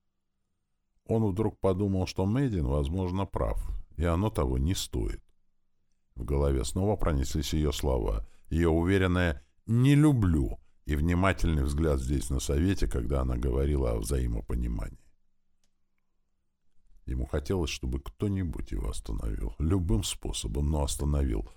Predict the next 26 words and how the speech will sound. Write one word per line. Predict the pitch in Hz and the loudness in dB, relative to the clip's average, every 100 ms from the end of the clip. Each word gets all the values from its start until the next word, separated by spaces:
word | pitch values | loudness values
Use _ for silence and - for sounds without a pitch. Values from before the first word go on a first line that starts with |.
| - _ - | -20 _ -8
потому | 76 69 71 | -2 0 -2
что, | - 73 | -2 0
несмотря | 71 - 76 69 64 | 0 0 -2 0 -2
на | 62 | -2
туман | - 76 67 58 | -2 -2 -2 -2
в | |
голове | 58 67 67 65 | -2 0 2 0
и | 62 | 0
болезненную | 60 73 65 58 60 62 67 | 0 0 0 -2 -2 -2 -2
дрожь | 65 65 | -2 -2
в | 60 | -4
груди, | - 71 71 98 - _ _ _ _ _ _ | -2 -2 -2 -4 -6 _ _ _ _ _ _
он | - 65 | -6 -4
встал | - - 73 71 | -4 -2 0 2
на | 85 110 | 2 2
ноги, | 143 143 | 0 -2
поднимая | 143 95 80 87 85 85 | -4 -2 0 0 2 2
левую | 80 76 71 73 | 2 2 2 2
руку | 90 110 143 143 _ _ | 0 -2 -6 -8 _ _
и | - 69 | -8 -4
тем | 71 | -2
самым | - 82 90 107 | -2 -2 -2 -2
призывая | - 71 65 62 65 71 76 | -2 -2 -2 -2 0 -2 -2
всех | - - - | -4 -8 -8
к | |
тишине. | - 65 - 64 50 50 | -12 -10 -6 -6 -4 -8